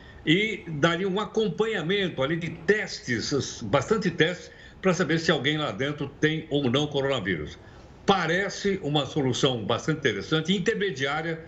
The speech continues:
entre aqueles que querem parar tudo e aqueles que querem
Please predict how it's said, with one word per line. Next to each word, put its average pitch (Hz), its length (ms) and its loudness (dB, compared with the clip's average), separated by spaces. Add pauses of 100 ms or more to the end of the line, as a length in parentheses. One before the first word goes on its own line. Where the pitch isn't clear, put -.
(220)
entre 139 200 4
aqueles 143 300 0
que 147 100 0
querem 110 540 0 (100)
parar 160 260 0
tudo 190 340 0 (260)
e 165 60 4
aqueles 143 280 0
que - 120 -10
querem 131 320 2